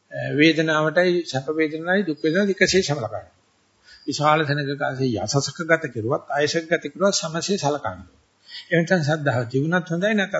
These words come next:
හොඳයි. ආදි වශයෙන් මේ දේ විස්තර කරන්න ගියාම භාවනා නොකරන පිරිසකට මේක කිව්වොත් කොහොම හිතීද කියලා හිතන්න.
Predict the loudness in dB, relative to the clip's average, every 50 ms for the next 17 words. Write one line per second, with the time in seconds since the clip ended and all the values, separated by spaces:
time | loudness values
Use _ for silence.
0 | -6 -8 -14 -20 -20 -20 _ _ _ _ _ -20 -20 -12 -6 -2 0 2 4 4
1 | 4 4 4 4 4 4 6 6 6 6 6 6 6 8 8 8 8 6 4 0
2 | -8 _ _ _ _ _ _ _ _ _ _ _ 0 0 0 2 4 2 4 4
3 | 6 6 6 6 4 4 2 2 4 4 6 6 6 4 4 2 0 -2 -2 -4
4 | -8 -10 _ _ _ _ _ _ _ _ _ _ _ _ _ _ _ _ _ _
5 | _ _ _ _ _ _ _ _ _ -6 -2 0 0 2 4 4 4 4 6 6
6 | 6 6 4 4 2 2 2 2 2 4 4 4 4 4 4 2 2 4 2 2
7 | 2 2 2 2 0 0 0 -2 -4 -2 -2 0 2 2 2 4 4 6 6 6
8 | 6 4 4 4 4 4 4 4 2 2 2 0 0 -2 -6 -10 -18